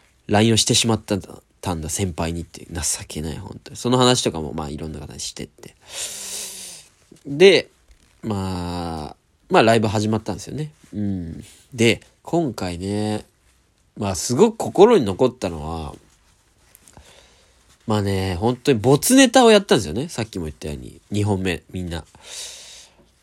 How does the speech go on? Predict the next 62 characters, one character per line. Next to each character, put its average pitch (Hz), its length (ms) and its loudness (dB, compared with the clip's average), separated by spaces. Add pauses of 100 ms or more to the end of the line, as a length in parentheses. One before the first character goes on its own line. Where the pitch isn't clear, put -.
(460)
ボ 117 120 -4
ツ - 280 -2
ネ 220 120 8
タ 196 120 6
め 127 100 0
っ 123 40 -6
ち - 140 -2
ゃ 214 40 6
お 220 40 0
も 240 60 2
ろ 220 80 4
か 156 60 4
っ - 60 -6
た - 100 -8
っ 80 40 -6
す - 160 -10
ね。 80 520 -6
っ - 60 -20 (160)
て 180 100 0
い 202 80 8
う 214 60 6
の 110 100 2
も、 87 460 -2 (960)
ま 143 120 0
あ、 - 100 -6 (840)
ボ 202 280 6
ツ - 340 -2
だ 175 140 4
か 208 180 4
ら 240 80 8
っ 262 60 6
て - 180 6
い 233 120 8 (140)
う 143 80 10
お 113 60 6
も 156 140 6
ろ 156 80 8
さ 156 160 6
も 160 280 6
も 120 140 0
ち - 80 2
ろ 82 80 0
ん - 20 2
あ 117 40 4
っ - 60 0
た - 180 -10
っ 78 40 -10
て 78 140 -10
い - 20 -6
う 73 60 -8
か、 87 280 -4
そ - 360 -2
の、 147 160 2 (180)
な 175 120 4
ん 107 220 2
か、 - 220 2
有 170 100 6
本 135 360 2
桜 110 480 0
子 - 320 -6 (360)
さ - 180 -6
ん 76 140 -10